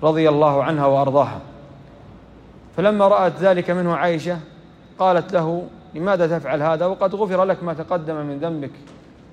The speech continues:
وما تأخر؟ النبي صلى الله عليه وسلم مغفور له كل ذنبه، إن فتحنا لك فتحا مبينا ليغفر لك الله ما تقدم من ذنبك وما تأخر." قد غفر له صلى الله عليه وسلم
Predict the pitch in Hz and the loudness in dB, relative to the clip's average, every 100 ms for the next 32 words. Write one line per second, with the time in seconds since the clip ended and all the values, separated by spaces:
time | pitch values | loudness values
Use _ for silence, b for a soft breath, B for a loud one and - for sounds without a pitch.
0 | - 185 175 170 165 160 - 127 - - | -12 -6 -6 -4 -6 -6 -8 -10 -12 -20
1 | - - - - 165 170 180 175 160 165 | -20 -20 -20 -10 -6 -4 -4 -2 0 2
2 | 156 147 185 185 180 165 185 185 170 175 | 2 0 -4 -2 -2 -2 -2 0 2 0
3 | 185 - - - - - 214 190 160 147 | -4 -8 -20 -20 -14 -2 0 2 0 -2
4 | 127 101 - - - - - - - - | -4 -8 -14 -20 -20 -20 -20 -20 -20 -14
5 | - 180 160 170 165 165 165 160 160 160 | -4 0 2 2 0 0 0 2 0 -2
6 | 160 151 156 151 175 185 190 - 196 214 | -2 -4 -2 -2 -2 -2 -4 -8 -2 2
7 | 202 170 180 175 165 170 160 170 156 156 | 2 2 0 2 2 0 2 2 2 0
8 | 196 190 180 - 175 151 165 160 156 160 | -2 -2 -4 -2 -2 0 -2 -2 -4 -4
9 | 208 202 208 214 220 208 - 175 - - | -6 -6 -4 -4 -4 -4 -4 -6 -6 -12
10 | - - - - - - - - - - | -20 -20 -20 -20 -20 -20 -20 -20 -20 -6
11 | 175 175 202 185 180 180 156 156 160 160 | -2 2 2 4 4 4 2 -2 -2 0
12 | 165 147 139 156 151 - 190 175 156 | 2 2 0 -2 -4 -6 -4 -4 -6